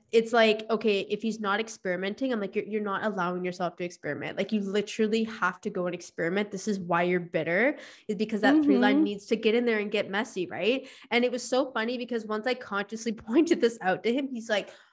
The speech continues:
Speaker 1: "Oh my God." And then he goes and he starts experimenting, right? And then he's, and then he's happy. He feels successful, recognized, and all of that. And I'm like, "Yes, like, that is one of the biggest things with the three line is, like, you have to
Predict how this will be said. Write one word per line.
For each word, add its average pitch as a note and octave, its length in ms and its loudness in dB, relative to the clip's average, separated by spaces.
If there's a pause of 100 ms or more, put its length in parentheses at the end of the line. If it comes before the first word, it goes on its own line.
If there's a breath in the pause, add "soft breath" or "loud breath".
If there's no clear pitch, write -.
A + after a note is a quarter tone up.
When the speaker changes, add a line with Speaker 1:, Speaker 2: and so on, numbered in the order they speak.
(440 loud breath)
Speaker 1:
"Oh D#4 120 2
my D4 120 2
God." D4 520 -4
And A#3+ 160 4
then B3 100 4
he B3+ 60 2
goes C4+ 300 8
and A#3 100 2
he A3+ 60 4
starts A#3 300 2
experimenting, G#3+ 840 2
right? F#3 280 0
And A3 140 2
then A3+ 100 2
he's, A#3 180 -4
and A3 220 -2
then A3+ 60 2
he's A#3 120 -4
happy. A#3 400 -2
He G#3 220 -8
feels G3 220 -4
successful, G3+ 640 2
recognized, F#3+ 680 0
and G3 100 -2
all G3 160 2
of F#3+ 80 -6
that. F3+ 180 -2
And F#3 80 -8
I'm F#3 140 -10
like, E3 240 -8
"Yes, - 440 -2
like, E3+ 280 -6
that F#3+ 200 2
is G3+ 180 0
one G#3 140 -2
of G3+ 60 0
the G3+ 80 -2
biggest F#3+ 340 -4
things F#3 220 -2
with F#3 120 -6
the F3 80 -10
three F3+ 260 -2
line E3+ 200 2
is, F3 100 -4
like, F3+ 160 -6
you F#3 160 -2
have F3 340 -2
to F3+ 320 0